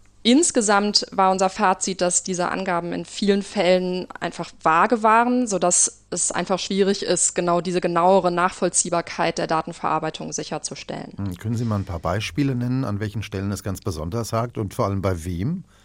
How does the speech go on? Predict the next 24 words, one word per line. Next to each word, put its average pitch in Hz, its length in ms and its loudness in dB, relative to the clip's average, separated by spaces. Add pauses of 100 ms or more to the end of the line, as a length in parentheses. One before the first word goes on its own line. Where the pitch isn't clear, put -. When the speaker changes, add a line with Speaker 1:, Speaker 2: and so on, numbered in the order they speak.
(1500)
Speaker 1:
Ähm, 185 220 -4
also 185 320 4 (560)
beispielsweise 196 1040 4
in 202 80 -4
Bezug 190 240 -2
auf 202 80 0
die 202 100 -2
Speicherdauer 202 1000 2
hatten 190 400 -4
wir 190 160 2
nur 185 260 0
in 185 340 -2
sehr 185 200 0
seltenen 185 420 2
Fällen 180 400 -2
den 175 140 -2
Befund, 180 280 -4
dass 175 200 0
wirklich 175 260 -2
was 170 140 -2
Konkretes 175 560 -2
angegeben 160 640 -4
wird. - 280 -4
Also, 165 360 -2